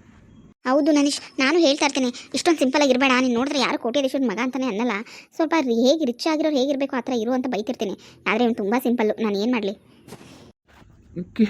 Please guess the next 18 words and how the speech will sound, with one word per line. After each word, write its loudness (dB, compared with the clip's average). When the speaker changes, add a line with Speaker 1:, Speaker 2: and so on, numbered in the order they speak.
Speaker 2:
ನೋಡಿದ್ರೆ 4
ನನಗೇನೋ 0
ಏನು 2
ಗತಿ 0
ಇಲ್ದೇ 2
ಇರೋರು 2
ಇರ್ತಾರಲ್ಲ -2
ನೋಡು, -4
ಆ, -2
ಸುಳ್ಳು -4
ಹೇಳ್ಕೊಂಡು, -2
ಆ, -4
ಏನು, 0
ಏನ್ -4
ಹೇಳ್ತಾರಪ್ಪ -6
ಅಂತದಕ್ಕೆ -8
ಮೋಸ -2
ಮಾಡ್ಕೊಂಡು -2